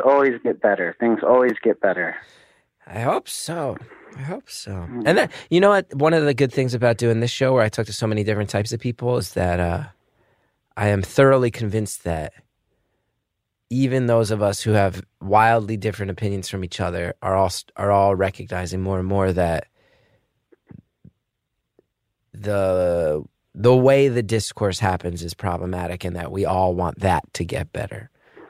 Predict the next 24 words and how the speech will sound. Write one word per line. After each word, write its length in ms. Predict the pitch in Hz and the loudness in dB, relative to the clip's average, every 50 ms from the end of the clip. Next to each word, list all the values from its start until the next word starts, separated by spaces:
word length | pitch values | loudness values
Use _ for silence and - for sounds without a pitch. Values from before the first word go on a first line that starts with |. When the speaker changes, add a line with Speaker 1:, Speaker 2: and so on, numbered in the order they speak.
| _ _ _ _ | _ _ _ _
Speaker 2:
A 20 | 101 | 4
lot 160 | 113 131 - | 6 6 6
Speaker 1:
Yeah, 240 | 117 101 80 85 - | 6 4 4 2 0
Speaker 2:
of 60 | - | 0
pe- 100 | - 101 | 0 0
Speaker 1:
absolutely. 760 | 101 - - - - - 104 90 82 95 98 - - - 98 - - - - | 0 -2 -2 -8 -10 -8 -8 -6 -4 -6 -6 -8 -8 -10 -12 -12 -12 -10 -4
Speaker 2:
a 20 | |
lot 140 | - 123 131 | -2 0 0
of 60 | 123 | 0
people 280 | - 151 147 127 120 123 | 0 0 0 2 2 2
with 120 | 120 113 | 2 2
a 60 | 123 110 | 2 2
different 340 | 95 131 127 - 143 135 131 | 2 0 0 0 0 2 2
ideas 540 | 123 117 104 113 120 120 120 117 113 98 110 | 2 2 0 2 2 4 4 4 4 2 -2
of 80 | 92 | -2
how 240 | 104 113 110 104 104 | 0 0 2 2 0
things 320 | 101 - - 110 107 101 | 0 -2 -4 -4 -2 -4
should 280 | - - - 104 92 92 | -6 -6 -6 -6 -4 0
be, 280 | 95 107 101 95 90 82 | 2 2 2 2 0 -2
but 280 | - 92 80 - - _ _ _ _ _ _ _ _ _ _ _ _ _ _ - | -2 -4 -4 -4 -6 _ _ _ _ _ _ _ _ _ _ _ _ _ _ -20
who 220 | - - - 104 101 | -14 -6 -4 -2 -2
I 80 | 98 | -2
think 260 | 95 - 101 90 - 92 | -2 -4 -4 -4 -4 -4
are 180 | 87 87 82 | -4 -4 -4